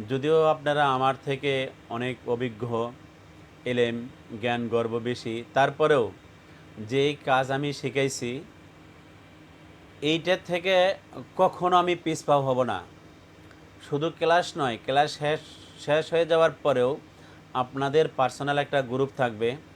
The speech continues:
সেই গ্রুপে কেউ যদি কখনো হিমশিম খান, সেই গ্রুপে আপনারা আলোচনা করবেন। একজনের মনে নাই, আরেকজনের মনে থাকবে। একজনের আমলটা খেয়াল আসতে চান, আরেকজনের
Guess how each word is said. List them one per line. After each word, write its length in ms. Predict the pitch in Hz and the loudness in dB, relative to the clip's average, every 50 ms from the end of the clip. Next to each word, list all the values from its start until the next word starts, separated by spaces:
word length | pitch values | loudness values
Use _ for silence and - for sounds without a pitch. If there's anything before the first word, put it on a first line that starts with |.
| - - - - - - - - - - - | -20 -20 -20 -20 -20 -20 -20 -20 -18 -8 -2
সেই 160 | 156 160 160 | 0 0 0
গ্রুপে 540 | 143 139 156 165 175 170 170 170 160 156 135 - - | 0 -2 0 0 0 0 0 2 0 0 0 -2 0
কেউ 240 | 151 151 156 160 151 | 2 4 4 4 2
যদি 240 | 160 165 151 160 147 - | -2 -4 -6 -6 -4 -2
কখনো 380 | 147 139 - - 143 143 143 | -2 -2 -2 -4 -4 -2 -2
হিমশিম 540 | 135 120 123 127 135 139 131 - 147 135 139 | -2 -2 -2 -4 -4 -4 -4 -4 -6 -6 -6
খান, 340 | 123 131 120 120 131 147 - - - - - - - - - - - - - | -4 -2 -2 -2 -2 -4 -8 -16 -20 -20 -20 -20 -20 -20 -20 -20 -20 -14 -6
সেই 180 | - 143 143 139 | -2 -2 -2 -2
গ্রুপে 540 | 123 120 139 139 147 143 127 139 151 156 160 | -2 -2 -2 0 0 -2 0 0 2 2 2
আপনারা 520 | - 127 123 117 - 127 131 131 131 131 | 2 0 -2 -2 -2 -2 0 2 2 2
আলোচনা 520 | 135 - 120 120 127 120 - 135 131 131 | 2 0 -2 -2 -4 -4 -4 -4 -4 -4
করবেন। 380 | 123 - 120 107 98 98 92 87 90 - - - - - - - - - - - - - - - | -2 -2 -4 -4 -4 -6 -8 -8 -10 -16 -20 -20 -20 -20 -20 -20 -20 -20 -20 -20 -20 -18 -8 -2
একজনের 460 | 139 147 143 127 123 160 160 165 160 | 0 0 0 0 0 -2 0 0 0
মনে 220 | 160 151 151 151 147 | 0 -2 -2 -2 -2
নাই, 200 | 147 151 151 147 | -2 0 0 2
আরেকজনের 460 | 143 135 139 135 123 135 135 139 139 | 2 2 2 0 0 -2 -2 -2 -2
মনে 200 | 143 139 139 131 | -2 -4 -4 -4
থাকবে। 360 | 113 123 120 110 101 104 110 | -4 -4 -6 -6 -4 -4 -2
একজনের 360 | 113 120 117 123 147 151 151 | -2 -2 -2 -2 -2 0 0
আমলটা 500 | 147 143 143 139 139 131 143 143 143 139 139 - | 0 0 0 -2 -2 0 2 2 2 0 -2 -2
খেয়াল 160 | 143 135 139 | -2 0 0
আসতে 240 | 143 135 - 147 120 | 0 -2 -4 -8 -6
চান, 180 | 139 143 139 | -4 -2 -2
আরেকজনের 440 | 131 127 127 127 120 135 135 135 131 | 0 0 0 0 -2 -2 -4 -6 -6